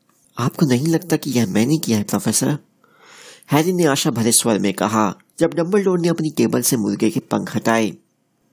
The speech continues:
"नहीं, हैरी," "मुझे नहीं लगता," डंबलडोर ने कहा, हालांकि उनका चेहरा एक बार फिर गंभीर हो गया।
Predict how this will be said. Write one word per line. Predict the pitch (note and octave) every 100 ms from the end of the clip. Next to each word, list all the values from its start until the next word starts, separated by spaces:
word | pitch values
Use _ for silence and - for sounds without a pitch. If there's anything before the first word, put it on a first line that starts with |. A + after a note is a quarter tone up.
| _ -
"नहीं, | A#2 F#3+ F#2
हैरी," | F#3 - - - _ _ _ A#2
"मुझे | G#2+ F2+
नहीं | E2+
लगता," | - - - - - _ _ _ _ _ _ _
डंबलडोर | G#2 A#2+ A#2+ G#2+ G#2 G2+
ने | G2+
कहा, | - G#2 A2+ G#2 - - -
हालांकि | - A#2 A2+ -
उनका | - A#2 B2
चेहरा | C3 A2 G#2+ B2
एक | A2 -
बार | A2+ G#2+
फिर | C#3 C3+
गंभीर | - G2 F2+ A#2+ G2+
हो | F#2+
गया। | F#2 A2+ A2+